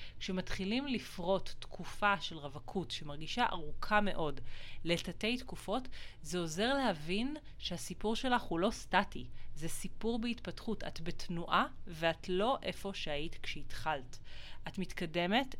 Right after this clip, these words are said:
גם אם להתקדמות הזאת אין עדיין את הצורה של קשר זוגי אוהב. והמסגור מחדש הזה, הרפריימינג הזה, עוזר פלאים להרים אנרגיות ולגשת אל הנקודה הנוכחית בצורה נעימה ומעצימה יותר.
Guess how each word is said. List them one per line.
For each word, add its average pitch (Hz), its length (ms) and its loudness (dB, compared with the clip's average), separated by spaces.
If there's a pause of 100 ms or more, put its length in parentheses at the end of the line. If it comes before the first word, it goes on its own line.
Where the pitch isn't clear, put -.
(180)
גם 196 280 6
אם 254 120 4
להתקדמות 170 580 -2
הזאת 233 320 0 (220)
אין 233 180 2
עדיין 208 360 2
את 202 120 -6
הצורה 165 520 2 (120)
של - 180 -4 (100)
קשר 165 300 -2
זוגי 139 320 -4
אוהב. 127 260 -4 (560)
והמסגור 175 720 0
מחדש 196 540 0
הזה, 170 240 -4
הרפריימינג 185 840 0
הזה, 262 240 2 (420)
עוזר 190 400 2 (100)
פלאים 202 300 0
להרים 170 420 0
אנרגיות 208 580 0
ולגשת 170 680 -2
אל 156 120 -6
הנקודה 151 480 0
הנוכחית 208 480 0
בצורה 160 440 -2
נעימה 160 440 -2 (120)
ומעצימה 143 760 -4
יותר. 123 320 -6